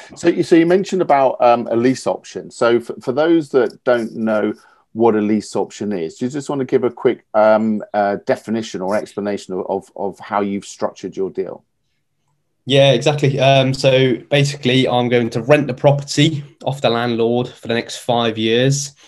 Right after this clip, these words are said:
Speaker 2: and then I've agreed a purchase price off him in five years' time.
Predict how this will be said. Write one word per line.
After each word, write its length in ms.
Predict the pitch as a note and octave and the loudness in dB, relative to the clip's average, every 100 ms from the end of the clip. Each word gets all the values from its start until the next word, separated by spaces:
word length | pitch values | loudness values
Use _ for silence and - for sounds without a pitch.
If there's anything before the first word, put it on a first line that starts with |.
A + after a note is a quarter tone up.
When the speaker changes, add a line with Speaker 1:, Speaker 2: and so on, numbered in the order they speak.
| _ _ | _ _
Speaker 2:
and 320 | A2 A2 A2 | -8 -6 -4
then 360 | A2+ A2+ A2 A2+ | -4 -2 -4 -4
I've 160 | A#2 A2 | -6 -6
agreed 600 | A2+ - A2 A#2+ A#2 A#2 | -8 -8 -4 0 0 -2
a 100 | - | -6
purchase 540 | - - A#2 - - - | -12 -4 -2 -2 -8 -18
price 640 | _ G#2+ G#2+ G#2 - - _ _ _ - | _ -2 -2 -4 -10 -16 _ _ _ -10
off 200 | A#2 - | -10 -8
him 260 | A2+ G#2 | -4 -4
in 220 | G#2+ A2 G2+ | -4 -10 -14
five 360 | - G#2+ G2+ | -6 -6 -4
years' 300 | G#2+ G#2 G2+ | -6 -6 -6
time. 440 | - G2 F#2+ G2 | -10 -12 -12 -16